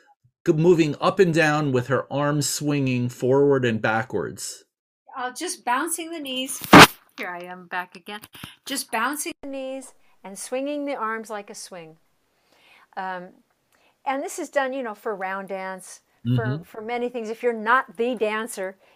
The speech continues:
Speaker 2: and you're in a circle, this is just the movement that you make. Um, such a healer.
Speaker 1: Mm.
Speaker 2: Such a healer. The community involved in music is a healer. You can't make music together,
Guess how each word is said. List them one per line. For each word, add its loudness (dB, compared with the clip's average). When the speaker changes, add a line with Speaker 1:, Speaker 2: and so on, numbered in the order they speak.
Speaker 2:
and -8
you're 2
in -4
a -8
circle, -4
this -14
is -12
just -10
the -10
movement -12
that -10
you -12
make. -12
Um, -8
such -10
a -10
healer. -12
Speaker 1:
Mm. -4
Speaker 2:
Such -12
a -12
healer. -12
The 2
community -6
involved -4
in -12
music -14
is -14
a -16
healer. -14
You -8
can't -10
make -6
music -8
together, -8